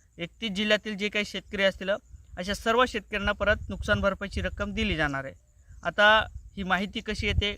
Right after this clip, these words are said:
कधी वाटप केले जाते, हे देखील पाहणं महत्त्वाचं ठरणार आहे. आणि त्या संदर्भात जर माहिती आली, तर नक्कीच कमेंट करायला विसरू नका. आणि मी सांगतो तुम्हाला की तुम्हाला योग्य टाईम किती, अ, किती वाजताचा मिळतो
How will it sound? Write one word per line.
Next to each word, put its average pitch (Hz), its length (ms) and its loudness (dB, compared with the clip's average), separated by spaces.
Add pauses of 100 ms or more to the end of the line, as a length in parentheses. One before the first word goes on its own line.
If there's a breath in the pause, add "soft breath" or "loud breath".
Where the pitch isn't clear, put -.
(160)
कधी 180 180 0
वाटप 196 360 0
केले 196 160 -4
जाते, 190 280 0 (480)
हे 190 80 -2
देखील 208 260 -2
पाहणं 202 300 4
महत्त्वाचं 196 420 0
ठरणार 185 340 0
आहे. 196 100 -2 (340 soft breath)
आणि 196 200 -4
त्या 208 200 4
संदर्भात 214 340 0
जर 208 160 2
माहिती 202 300 -2
आली, 196 160 0
तर 170 120 -6
नक्कीच 185 340 -8
कमेंट 202 280 -4
करायला 190 300 2
विसरू 185 260 -4
नका. 185 200 -4 (520 loud breath)
आणि 220 320 0
मी 214 200 -2
सांगतो 196 320 0
तुम्हाला 208 540 2 (440)
की 202 80 -4
तुम्हाला 233 500 6 (120)
योग्य 202 280 -2
टाईम 220 280 -2
किती, 202 340 -8
अ, 175 200 0 (100)
किती 202 160 -6
वाजताचा 202 380 0
मिळतो 196 420 -4